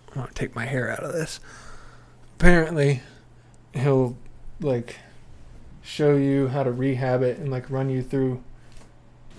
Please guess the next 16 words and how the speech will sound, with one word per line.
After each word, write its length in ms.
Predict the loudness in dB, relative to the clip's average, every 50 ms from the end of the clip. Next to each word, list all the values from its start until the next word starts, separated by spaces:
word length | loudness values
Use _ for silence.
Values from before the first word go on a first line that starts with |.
| -18 -18 -16 -16 -18 -20 -20 -20 -20 -20 -20 -14 -8 -8
I 1400 | -8 -8 -10 -14 -16 -18 -18 -18 -18 -20 -20 -20 -20 -20 -20 -20 -20 -20 -20 -20 -20 -20 -20 -18 -14 -10 -8
knocked 260 | -8 -8 -8 -8 -6
my 140 | -6 -6 -6
hamper 480 | -6 -4 -2 0 0 0 0 -2 -2
over. 280 | -2 -2 -2 -4 -6 -6 -6 -6 -6 -4 -2
<laughs> 1000 | -2 -2 -2 -6 -10 -12 -14 -14 -14 -14 -14 -14 -16 -18 -20 -20 -20 -20 -8 2 8
It'll 280 | 10 12 12 12 12
run 200 | 12 12 12 12
you 140 | 12 10 10
through, 360 | 8 8 10 12 12 12 12
like, 280 | 12 10 8 8 10 10
all 160 | 12 12 12
the, 280 | 10 8 8 8 6 6
uh, 320 | 4 2 2 2 0 -2 -2 -8 -12 -14 -12 -14 -14 -14 -14 -16 -8 -6 -6 -6 -6 -10 -16 -18 -14 -12
the 60 | -8
troubleshooting. 880 | -4 0 0 0 2 2 0 2 2 4 4 6 6 4 4 2 0